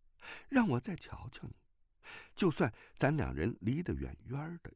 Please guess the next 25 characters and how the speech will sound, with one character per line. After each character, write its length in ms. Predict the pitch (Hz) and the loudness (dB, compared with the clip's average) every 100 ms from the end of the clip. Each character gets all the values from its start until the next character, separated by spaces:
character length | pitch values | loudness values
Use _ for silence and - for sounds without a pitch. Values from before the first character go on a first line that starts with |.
| - | -2
一 220 | 160 220 | 4 6
句 160 | 247 202 | 4 0
话 240 | - 165 | 0 0
也 200 | 87 78 | 2 -2
不 320 | 76 - 160 85 | -2 -6 -12 -12
说， 500 | - - 226 233 233 _ _ _ _ _ _ _ _ _ _ _ - | -12 -6 -4 -4 -8 _ _ _ _ _ _ _ _ _ _ _ -4
那 120 | 254 | -2
也 400 | 151 113 165 226 | 0 -2 -4 -6
好 520 | - - 67 92 - _ _ _ - - | -12 -12 -10 -10 -16 _ _ _ -20 -12
啊。” 240 | 156 190 - _ _ _ _ _ - _ - - - - - - | -10 -10 -16 _ _ _ _ _ -20 _ -20 -20 -20 -20 -20 0
回 240 | 101 120 | 4 6
过 140 | 139 | 4
头 340 | 71 - - 110 | -2 -4 -8 -8
来， 160 | 110 - - _ - - - - | -12 -20 -20 _ -18 -16 -16 6
见 260 | 196 156 | 10 10
妻 460 | 113 - 208 226 214 | 8 0 -2 0 0
子 380 | - 120 107 - _ _ | -4 -6 -6 -8 _ _
正 180 | - 110 - - - | 4 4 4 -10 -10
冷 540 | - 95 95 117 123 101 | 2 8 8 8 6 4
冷 360 | 69 58 60 | 2 -2 -8
地 240 | 69 69 - _ _ - | -2 -2 -4 _ _ -16
瞧 400 | - 78 65 67 | -4 -2 0 -2
着 140 | 69 62 | -4 -6
自 180 | - | -8
己， 220 | - - | -8 -10